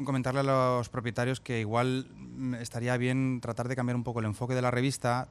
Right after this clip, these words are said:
tratar de que fuese menos una revista de actualidad, que había tenido su sentido y su razón de ser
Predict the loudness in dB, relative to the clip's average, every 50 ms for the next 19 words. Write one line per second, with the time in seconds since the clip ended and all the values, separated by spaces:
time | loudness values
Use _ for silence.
0 | -10 -10 -6 -6 -6 -6 -8 -6 -4 -2 -2 -2 -2 -4 -4 -6 -6 -4 -6 -4
1 | -2 -2 0 2 2 2 2 2 0 0 -2 -2 -2 0 -2 -2 -2 -4 -2 -2
2 | -2 -2 -2 -4 -4 0 0 0 0 0 -2 -4 -2 0 0 0 0 0 2 2
3 | 0 0 0 -2 -2 -2 0 -2 -2 -4 -4 -6 -6 -6 -8 -8 -6 -4 -4 -4
4 | -2 -2 -2 -2 -2 -2 -2 -4 -6 -4 -2 -2 0 0 0 2 2 2 2 0